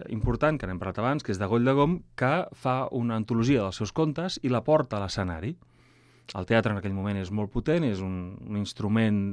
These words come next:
una plataforma de difusió de la llengua catalana també. Això té un èxit brutal i automàticament Pere Calders esdevé un autor popular.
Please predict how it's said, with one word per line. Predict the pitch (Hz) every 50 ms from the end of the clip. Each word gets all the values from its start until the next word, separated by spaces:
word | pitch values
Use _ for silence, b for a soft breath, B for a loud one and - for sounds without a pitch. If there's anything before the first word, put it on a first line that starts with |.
| 98 101
una | 104 104 -
plataforma | 107 104 - 104 - - 120 117 107 104 98 98
de | 98 98
difusió | 98 92 98 98 98
de | 90 92
la | 92 92
llengua | 92 92 92 90
catalana | 95 - 104 101 101 104 104
també. | - 123 127 139 165 175 B B B B B B
Això | - - 139
té | 139 131
un | 123 123
èxit | 110 98 107 98 101
brutal | 110 110 113 110 - 139 147 151 165 190 - - B B B B B B B B B B _ -
i | 127 127 120 117 113 -
automàticament | 120 120 117 - 117 120 117 113 120 110 120 117 123 123 123 147 160 -
Pere | - 117 110 110
Calders | - 120 117 117 120 120 135
esdevé | 120 120 113 107 110
un | 117 113
autor | 101 - 139 143
popular. | - - 127 - - 107 98 92 87